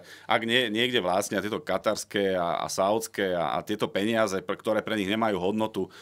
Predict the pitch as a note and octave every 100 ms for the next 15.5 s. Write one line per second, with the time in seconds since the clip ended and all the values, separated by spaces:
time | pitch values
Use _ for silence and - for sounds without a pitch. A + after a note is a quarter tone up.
0 | - - G#2 A#2 G2 A#2 D3 D3 B2 F#2
1 | C3 D3 B2 A2 G#2 G#2 - A#2 B2+ A#2
2 | G#2+ G#2 G#2+ G2+ B2+ - - _ - B2
3 | C#3 - B2+ G#2+ F2 A#2+ D3 B2+ - -
4 | - - G2 A#2+ B2 A2+ B2 C3+ B2 A2+
5 | A2+ A#2 A#2+ G2+ A#2+ C3+ F#2+ G#2 A2+ C3+
6 | B2+ A2 G2+ G#2 A2 A2+ G#2 G2+ A#2+ A2+
7 | A2 A#2 A2 G#2 A2 F#2 A2 - - A2
8 | G2+ G2 A#2+ - A#2 G#2 G2+ A#2 - A#2+
9 | G#2+ G2+ A2 - A2 F#2 - - - -
10 | G#2 C3 B2+ A2 G2 F#2+ A2+ A2+ A#2 B2+
11 | - B2 G#2+ G#2 F#2 F#2 - A2+ G#2 G#2
12 | G2 G2 G2 G2 G2+ G2+ - G2 G2 G#2+
13 | G#2+ A2+ C#3 A#2 A#2+ B2+ C#3 C#3 D#3+ B2+
14 | A2+ G2+ - A2 A2+ F#2+ A2+ A#2 A2+ A2
15 | G#2 D3 D3+ - C3